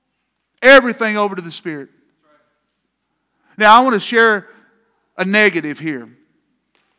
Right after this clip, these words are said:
There are gonna come times in your life when you will sin against the Spirit. Bank on it. There's two sins in the Bible.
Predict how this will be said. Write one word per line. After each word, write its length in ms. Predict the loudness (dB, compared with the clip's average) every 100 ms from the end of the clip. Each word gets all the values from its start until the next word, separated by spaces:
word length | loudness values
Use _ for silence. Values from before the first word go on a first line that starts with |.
| _ _ _ _ -20 -2
There 220 | 4 4
are 80 | 4
gonna 220 | -2 -2
come 200 | -2 0
times 360 | 4 4 4
in 80 | 0
your 160 | -2 4
life 320 | 6 6 2
when 100 | -6
you 140 | -4
will 80 | -6
sin 360 | -8 -8 -6 -6
against 360 | -8 -10 -10
the 40 | -16
Spirit. 380 | -16 -16 -18 _ _ _ _ _ _ _ _ _ _ _ _ _ _ _ _ _
Bank 340 | 2 2 2
on 180 | -6 -8
it. 100 | -10 _ _ _ _ _ _ _ _ _ _ _ _
There's 240 | 0 0
two 260 | 0 0 0
sins 480 | 0 -2 0 0 -2
in 100 | -6
the 80 | 2
Bible. 760 | 6 8 6 4 -4 -14 -20